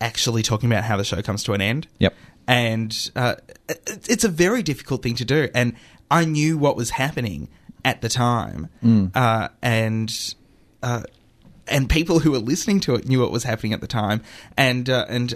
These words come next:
Speaker 1: a lot of people I know actually turned off the radio just in case.
Speaker 2: Yep, yep.
Speaker 1: Uh, which is, uh, what I'm finding a lot of people doing. A lot of people aren't watching the internet.
Speaker 2: But it, it's like pieces of a puzzle. If you get enough little bits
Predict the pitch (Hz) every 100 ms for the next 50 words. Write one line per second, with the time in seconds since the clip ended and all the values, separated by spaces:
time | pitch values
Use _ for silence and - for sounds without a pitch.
0 | - 135 139 139 139 135 123 123 120 110
1 | 113 - 117 123 117 113 123 120 135 127
2 | 104 - - 120 - 143 117 - 131 117
3 | - - - - 104 - _ _ _ -
4 | 104 - _ 151 151 156 170 165 - 175
5 | - 165 175 175 170 151 139 127 135 131
6 | 131 147 - - 143 156 165 170 - 165
7 | - 135 147 127 165 170 165 165 - -
8 | - 156 196 131 - - 170 165 165 156
9 | - 165 160 151 - - _ _ - -
10 | 139 123 110 98 - 117 87 67 120 143
11 | 180 160 143 135 - 123 127 131 113 110
12 | - -